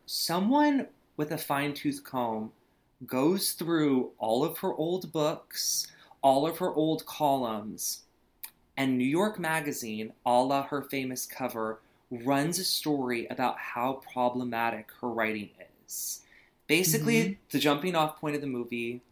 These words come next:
Speaker 1: is Carrie gets canceled.
Speaker 2: Okay. It had to, it has to happen. I mean, it's a, she is due for a reckoning.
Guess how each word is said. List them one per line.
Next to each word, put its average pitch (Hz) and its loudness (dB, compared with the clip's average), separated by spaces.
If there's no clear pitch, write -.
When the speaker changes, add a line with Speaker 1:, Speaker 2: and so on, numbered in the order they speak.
Speaker 1:
is 127 -2
Carrie 120 0
gets 113 -6
canceled. - -12
Speaker 2:
Okay. 151 -2
It 180 4
had 202 4
to, 220 2
it 180 0
has 202 2
to 233 2
happen. 175 -2
I 190 8
mean, 220 8
it's 208 2
a, 220 2
she 220 2
is 196 0
due 170 2
for 170 0
a 147 2
reckoning. 95 -4